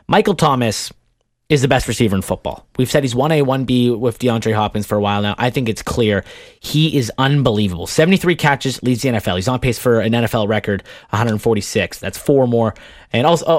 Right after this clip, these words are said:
also, with his seventy-three catches, that's four more than what Marvin Harrison had through eight weeks. Eight hundred and seventy-three yards. That leads the N F L as well. He's on pace for seventeen hundred plus, which is crazy. He only has the four touchdowns, but maybe that's 'cause he's had Teddy Bridgewater.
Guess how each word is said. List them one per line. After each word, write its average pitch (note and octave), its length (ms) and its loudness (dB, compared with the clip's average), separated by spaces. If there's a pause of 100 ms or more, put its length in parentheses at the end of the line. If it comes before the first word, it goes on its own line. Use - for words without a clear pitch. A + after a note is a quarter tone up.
also, D3 240 2
with A#2+ 100 2
his B2 120 -2
seventy-three C3+ 320 -2
catches, B2+ 260 -4
that's G#2 160 -4
four D#3+ 320 4
more C#3 240 2
than A2+ 140 0
what A2 160 -2
Marvin A2+ 260 -2
Harrison G#2+ 300 -2
had G#2 160 -4
through G#2 160 -2
eight G2 120 -4
weeks. - 320 -12
Eight F3 160 4
hundred F3 200 2
and D3+ 120 0
seventy-three C#3+ 480 0
yards. A2 220 2
That B2+ 140 0
leads C3 260 0
the C#3 100 2
N C3+ 60 2
F C3 140 0
L D3 120 4
as D3+ 120 0
well. F#3+ 400 4 (140)
He's C#3 120 -6
on B2 140 -2
pace C#3 120 -2
for C#3 120 -2
seventeen D#3+ 500 0
hundred F#3+ 420 2
plus, - 500 -4
which C3+ 180 -6
is A#2+ 100 -6
crazy. A2 460 -2 (180)
He - 80 -2
only B3+ 100 6
has A3+ 100 2
the F#3 60 -4
four G3+ 200 2
touchdowns, E3+ 420 0
but - 240 0 (280)
maybe F3 120 2
that's F3 140 0
'cause E3+ 120 2
he's D3+ 120 0
had D#3 160 2
Teddy E3 160 4
Bridgewater. D3+ 580 0